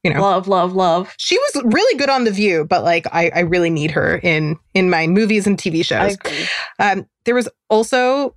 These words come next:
Speaker 1: um, guest panelist host Laverne Cox. She was in this debate. And the other person in this debate was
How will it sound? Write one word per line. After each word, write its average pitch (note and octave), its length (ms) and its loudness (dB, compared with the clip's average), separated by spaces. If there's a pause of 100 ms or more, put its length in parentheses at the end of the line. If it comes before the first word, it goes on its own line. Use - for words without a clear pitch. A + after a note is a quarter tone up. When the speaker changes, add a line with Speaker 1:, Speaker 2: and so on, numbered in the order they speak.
Speaker 1:
um, E3+ 460 0
guest E3 240 -2
panelist D#3+ 500 -2
host - 440 -2 (180)
Laverne C#3+ 260 0
Cox. - 540 -2
She - 180 -6
was G#3 160 0
in A3+ 80 2
this A3+ 140 -2
debate. A#3+ 400 0 (600)
And A3+ 640 0 (140)
the G#3 320 2
other A#4 180 2
person A#3+ 320 0
in G3+ 80 4
this F#3 160 -2
debate F3+ 580 0
was F#3+ 540 0